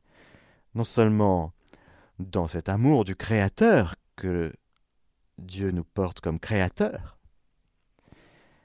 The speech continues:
mais que Dieu nous porte, j'allais dire, comme Sauveur, comme Sanctificateur. Nous sommes aimés d'un amour infini par chacune des personnes divines,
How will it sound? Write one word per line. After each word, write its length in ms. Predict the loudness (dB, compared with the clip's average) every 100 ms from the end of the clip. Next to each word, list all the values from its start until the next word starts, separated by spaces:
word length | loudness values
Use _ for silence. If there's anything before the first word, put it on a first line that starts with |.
| _ _
mais 160 | -6 -6
que 120 | -6
Dieu 240 | -10 -6 -4
nous 120 | -4
porte, 560 | -4 -4 -4 -8 -20 _ _ _ _ _ _ _ _ _ _ _
j'allais 260 | -16 -10 -10
dire, 220 | -8 -8
comme 180 | -6 -8
Sauveur, 840 | -8 -6 -6 -6 -6 -8 -10 -16 _
comme 160 | -12 -10
Sanctificateur. 1040 | -8 -8 -8 -10 -16 -14 -14 -14 -12 -12 -14 -18 _ _ _ _ _ _ _ _
Nous 100 | -12
sommes 260 | -6 -6 -6 -10 _
aimés 540 | -4 -2 -2 -2 -4 -10 _ _ _
d'un 220 | -6 -4
amour 420 | -2 -2 -4 -6 -10 _
infini 560 | -4 -4 -6 -6 -6
par 220 | -6 -10 -10
chacune 480 | -12 -14 -12 -10
des 120 | -10 -10
personnes 600 | -10 -12 -12 -12 -10 -12
divines, 640 | -12 -16 -14 -16 -16 -20